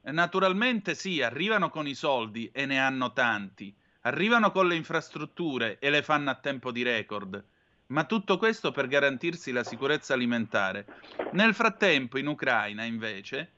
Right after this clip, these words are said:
i russi non solo hanno razziato il grano che c'era, ma hanno dato fuoco anche alle sementiere, dove si fanno le sementi.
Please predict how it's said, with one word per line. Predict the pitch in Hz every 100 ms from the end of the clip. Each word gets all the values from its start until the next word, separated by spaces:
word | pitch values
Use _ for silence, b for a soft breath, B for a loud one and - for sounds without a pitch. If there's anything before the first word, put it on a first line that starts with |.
| _ _ - -
i | 190
russi | 208 147 - 123
non | 110 113
solo | - 220 220
hanno | 160 139
razziato | 135 - 135 131 127 - 123 123
il | 139 127
grano | 131 139 127
che | 113 113
c'era, | - 113 95 98 - _ _ _ -
ma | 147
hanno | 220 220
dato | 202 202 185 185
fuoco | 202 196 156
anche | 165 175 160 143
alle | 143 139 135 135 127 127 120
sementiere, | - 147 143 131 170 156 117 104
dove | 117
si | 120 123
fanno | 156 160 143 139
le | 139
sementi. | 131 147 165 143 107 -